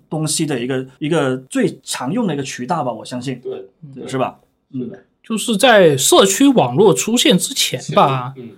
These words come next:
Speaker 3: 后面短时间就出现了各种论坛啊，
Speaker 2: 对，
Speaker 1: 嗯。
Speaker 3: 然后再，
Speaker 2: 小组。
Speaker 3: 然后，然后又，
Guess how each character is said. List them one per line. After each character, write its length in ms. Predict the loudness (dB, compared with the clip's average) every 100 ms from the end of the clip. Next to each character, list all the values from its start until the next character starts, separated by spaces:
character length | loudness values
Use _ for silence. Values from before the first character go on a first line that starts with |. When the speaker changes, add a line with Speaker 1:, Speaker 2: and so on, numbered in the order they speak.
| 0
Speaker 3:
后 80 | 4
面 400 | 6 6 6 2 -4 -12 2
短 160 | 4
时 140 | 4 6
间 160 | 6
就 120 | 6 4
出 200 | 4 4
现 120 | 6
了 140 | 6
各 140 | 6 6
种 160 | 6
论 160 | 6 6
坛 240 | 4 2
啊， 300 | 4 4 4 -2 _ _ _
Speaker 2:
对， 100 | -16 -6
Speaker 1:
嗯。 120 | 2
Speaker 3:
然 120 | 6
后 100 | 8
再， 260 | 8 8 6
Speaker 2:
小 240 | 2 -14 -18
组。 200 | -8 2
Speaker 3:
然 100 | 6
后， 100 | 8 6 0 -6 2
然 100 | 6
后 120 | 6
又， 140 | 6